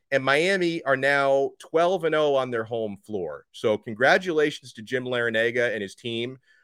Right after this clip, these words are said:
for making the Watsco Center an absolute fortress. And it was also, at that game last night, it was great seeing some great former Canes athletes were there at the Watsco Center.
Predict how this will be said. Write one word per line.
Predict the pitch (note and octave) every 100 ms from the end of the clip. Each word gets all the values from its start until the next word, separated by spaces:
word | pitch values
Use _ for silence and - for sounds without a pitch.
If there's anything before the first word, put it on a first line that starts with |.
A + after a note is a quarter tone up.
| _
for | - A#2
making | B2 C3+ D#3 D3
the |
Watsco | A#2+ A2+ A#2+ - A2 G#2+
Center | - G#2+ G2
an | G#2+ G2+
absolute | G#2 - A2 G2+ -
fortress. | - G#2+ - - - - - _ _ _ C3+
And | C#3
it |
was | C#3+ C3+
also, | F#3+ A#3 - C3
at | C#3+
that | C#3
game | C#3+ G#3+
last | G#3+ D#3
night, | D#3
it | C3+
was | C3
great | E3+ F#3
seeing | - F#3 - _ -
some | D3
great | A#2 E3+ F#3
former | F3+ F3+ E3+
Canes | - C#3 D#3 D3+
athletes | C3 C3+ C#3+ C#3 B2+
were | A#2+
there | A2+ A#2+
at | A#2+
the | A2+
Watsco | A2 G#2+ - A2
Center. | - G#2 G2 G2